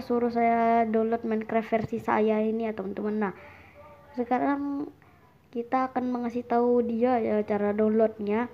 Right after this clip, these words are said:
Tapi sebelum kalian menonton video ini, kalian harus klik tombol like-nya ya, guys, dan subscribe ya, supaya saya rajin ngupload video. Oke, langsung aja kita ke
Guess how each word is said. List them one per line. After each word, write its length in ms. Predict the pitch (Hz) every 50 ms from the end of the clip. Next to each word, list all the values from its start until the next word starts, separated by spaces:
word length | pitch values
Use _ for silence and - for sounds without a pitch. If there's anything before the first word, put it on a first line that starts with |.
| - - - - - - - - - - - - - -
Tapi 320 | - 240 - 311 294 285
sebelum 240 | 277 247 254 254 254
kalian 240 | 254 247 247 247 247
menonton 480 | 247 240 240 240 240 240 247 240 240
video 320 | 233 - 240 226 220 240 240
ini, 400 | 240 240 240 262 285 294 285 285
kalian 400 | - 240 233 254 262 254 247 247
harus 160 | 240 233 233 - - - - - -
klik 240 | - 233 233 233 233
tombol 400 | - 233 226 226 226 226 220 214 202 190 190 190 202
like-nya 560 | 220 254 269 262 - - 226 220 214 208 202
ya, 40 | 202 202
guys, 280 | 202 214 262 277 277 - - - -
dan 320 | 208 208 208 214 214 208 - -
subscribe 560 | - 254 262 254 - - - - - 139 - - - - 202
ya, 240 | 185 196 220 233 - - - - - - - - - - - - - - - -
supaya 640 | - - 220 - - 214 220 233 254 262 262 262 262 262 -
saya 240 | 233 226 220 220 226
rajin 320 | 233 240 254 262 254 240
ngupload 400 | 233 226 226 - 233 220 220 220 - 220
video. 400 | 208 208 208 208 196 185 - -
Oke, 400 | 208 220 220 - 220 180 170 185 214
langsung 320 | 190 196 220 220 - 254 254
aja 240 | 240 233 240 233
kita 480 | 240 226 226 - 208 208 214 220 233 226 - - -
ke 240 | - 226 226 233